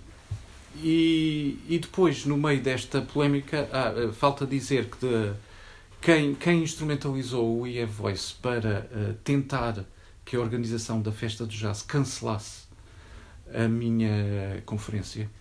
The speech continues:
foi a Sara Serpa, a cantora, que vive em Nova Iorque e que faz parte do We Have Voice, que, eh, começou uma campanha em nome da We Have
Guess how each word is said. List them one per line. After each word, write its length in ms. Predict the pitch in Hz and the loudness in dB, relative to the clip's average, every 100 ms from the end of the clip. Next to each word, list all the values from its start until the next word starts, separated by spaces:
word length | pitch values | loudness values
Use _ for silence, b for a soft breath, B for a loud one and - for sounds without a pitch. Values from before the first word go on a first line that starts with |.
| B B B B B | B B B B B
foi 260 | - 117 | -2 0
a 60 | 113 | 0
Sara 240 | 110 117 | 0 -2
Serpa, 420 | 110 135 135 - 165 - - | 0 -2 -4 -6 -12 -14 -16
a 80 | 92 | -12
cantora, 480 | - 92 110 110 135 - - B B - | -8 -6 -4 -4 -6 -16 -20 B B -20
que 120 | - 104 | -6 -2
vive 560 | 101 92 107 104 95 | -2 -2 -2 -2 -4
em 60 | 90 | -6
Nova 220 | 92 95 | -6 -4
Iorque 380 | 101 120 - - | 0 0 -2 -10
e 40 | 107 | -12
que 60 | |
faz 200 | - 101 | -10 -10
parte 260 | - 92 - | -8 -10 -10
do 320 | - 92 90 107 - - - | -10 -8 -6 -8 -16 -18 -6
We 240 | 98 101 | -4 -4
Have 100 | 98 - | -6 -8
Voice, 320 | - - - - - B B B B B B B B - - | -10 -10 -12 -18 -20 B B B B B B B B -20 0
que, 500 | 147 147 147 151 - | 4 6 6 4 2
eh, 260 | 135 127 123 | 2 0 -2
começou 640 | - 143 - 151 147 110 | 0 0 0 2 4 4
uma 400 | 120 120 120 120 | 0 -2 0 -2
campanha 400 | 117 127 127 117 | -2 -2 0 0
em 80 | 123 | 2
nome 260 | 135 180 143 | 2 2 0
da 80 | 117 | 0
We 260 | 107 104 | 0 0
Have 80 | 101 | -2